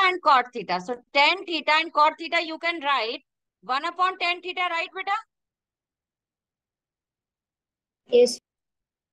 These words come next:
Speaker 1: So you can take L C M, tan theta. So it will be tan square theta plus one is equal to two, uh, is equal to two, beta.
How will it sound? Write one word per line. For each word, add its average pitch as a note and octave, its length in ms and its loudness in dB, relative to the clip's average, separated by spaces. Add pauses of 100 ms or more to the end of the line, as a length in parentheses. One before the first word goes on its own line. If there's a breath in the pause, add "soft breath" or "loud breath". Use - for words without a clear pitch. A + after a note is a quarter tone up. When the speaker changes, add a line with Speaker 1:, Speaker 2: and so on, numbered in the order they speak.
(120)
Speaker 1:
So C4 200 -8
you C4+ 220 -12
can E4 220 -4
take F4 220 -4
L D#4 200 0
C F4 160 -8
M, F4 60 -2 (460)
tan D4 240 -4
theta. E4+ 360 -6 (2000)
So C#4 160 -4
it C#4+ 160 -2
will D#4 160 0
be D#4+ 240 -6
tan D4+ 320 0
square C#4+ 680 0 (100)
theta A#3 640 0 (560)
plus F4 360 -4
one A3+ 520 -4 (380)
is A#3 180 -16
equal D#4+ 360 -2
to F4+ 160 -8
two, F4 320 -4
uh, B3 60 -4
is B3+ 180 -8
equal D#4 200 -4
to F4+ 200 -8
two, F#4 160 -4
beta. F#4+ 220 0